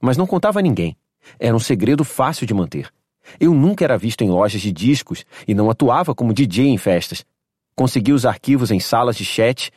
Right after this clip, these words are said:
e por meio do Napster e do BitTorrent. Não compro um álbum com meu próprio dinheiro desde a virada do milênio. Os colecionadores de vinil de antigamente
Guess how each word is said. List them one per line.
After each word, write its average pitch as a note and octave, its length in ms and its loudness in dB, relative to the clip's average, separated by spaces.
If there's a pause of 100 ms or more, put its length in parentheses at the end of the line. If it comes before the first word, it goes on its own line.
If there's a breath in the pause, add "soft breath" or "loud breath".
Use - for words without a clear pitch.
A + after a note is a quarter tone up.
(240 loud breath)
e C3 40 0
por B2+ 200 2
meio D#3 180 4
do D3+ 100 2
Napster C#3 640 0 (100)
e C#3+ 80 2
do C3+ 120 2
BitTorrent. F#2+ 800 -2 (680)
Não D#3+ 160 0
compro E3 340 0
um G2+ 120 2
álbum G#2+ 280 0
com A2 120 -4
meu A2 160 0
próprio A#2+ 400 -2
dinheiro G2 400 0
desde B2+ 340 0
a B2+ 40 0
virada A2+ 380 0
do A2+ 80 -6
milênio. D#2+ 400 -4 (480 loud breath)
Os - 140 -4
colecionadores F3+ 680 0
de D3+ 100 0
vinil C3 300 4
de B2+ 80 -2
antigamente G#2+ 640 0